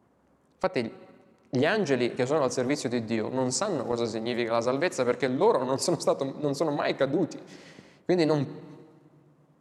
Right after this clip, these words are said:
Dio ha proprio impedito sovranamente loro di conoscere il peccato. E poi dice, "E in Cristo ha scelto alcuni uomini a vita eterna,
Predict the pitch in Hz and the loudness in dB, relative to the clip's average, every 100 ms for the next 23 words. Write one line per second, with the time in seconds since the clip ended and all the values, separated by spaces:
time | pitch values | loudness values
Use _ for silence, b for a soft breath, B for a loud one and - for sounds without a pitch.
0 | _ _ _ _ _ 143 143 233 180 254 | _ _ _ _ _ -2 2 4 6 4
1 | 240 208 180 180 170 247 196 139 - 156 | 4 4 4 4 4 4 4 0 2 2
2 | 160 165 180 202 143 135 131 160 196 196 | 2 2 2 0 0 0 2 2 4 2
3 | - - - - - 131 139 139 139 - | -2 -10 -18 -20 -10 -4 0 2 0 0
4 | 120 117 113 - 104 - - - B B | -2 -2 -6 -4 -6 -6 -12 -14 B B
5 | B B B B B - 233 185 147 151 | B B B B B 4 6 6 6 4
6 | 170 190 185 262 233 - 139 - 220 180 | 6 6 6 4 4 4 4 6 6 6
7 | 147 - 302 180 151 147 113 110 156 180 | 2 4 6 6 6 4 4 0 -2 -4
8 | - - 131 123 196 180 156 139 117 120 | -12 -2 -2 2 2 4 4 4 2 0
9 | 113 | -6